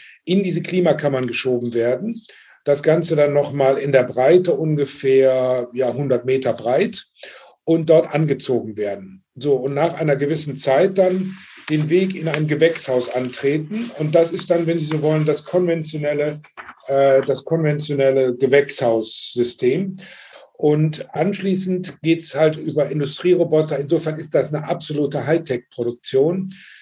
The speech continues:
in die Gewächshäuser. Äh, die Salate bleiben in diesen, in diesen Nährstofflösungen, wenn Sie so wollen, hydroponischen Lösungen. Und zum Schluss wird geerntet. Der Effekt ist, Sie können zehnmal so oft ernten. Sie haben zehn Ernte-, Erntezyklen im Jahr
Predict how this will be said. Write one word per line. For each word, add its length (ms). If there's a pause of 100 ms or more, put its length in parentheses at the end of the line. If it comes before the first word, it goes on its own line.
(140)
in 120
die 80
Gewächshäuser. 920 (220)
Äh, 240
die 120
Salate 520
bleiben 500
in 220
diesen, 400
in 180
diesen 260
Nährstofflösungen, 1160
wenn 140
Sie 80
so 120
wollen, 420 (200)
hydroponischen 720
Lösungen. 600 (260)
Und 100
zum 100
Schluss 280
wird 160
geerntet. 800 (220)
Der 160
Effekt 400
ist, 340 (380)
Sie 200
können 380
zehnmal 580
so 180
oft 220
ernten. 320
Sie 80
haben 140
zehn 340
Ernte-, 540
Erntezyklen 760
im 120
Jahr 400